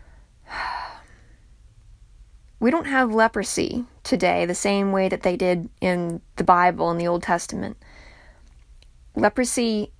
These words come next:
the way that it worked is you had a skin infection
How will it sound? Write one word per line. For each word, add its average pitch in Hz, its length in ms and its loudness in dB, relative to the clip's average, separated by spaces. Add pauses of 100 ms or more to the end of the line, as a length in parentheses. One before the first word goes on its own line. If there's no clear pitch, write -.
(1400)
the 214 140 4
way 233 180 6
that 233 120 4
it 208 140 -2
worked 214 340 2
is 208 340 2
you 208 200 0
had 208 120 4
a 208 80 -2
skin 233 320 0
infection 185 800 0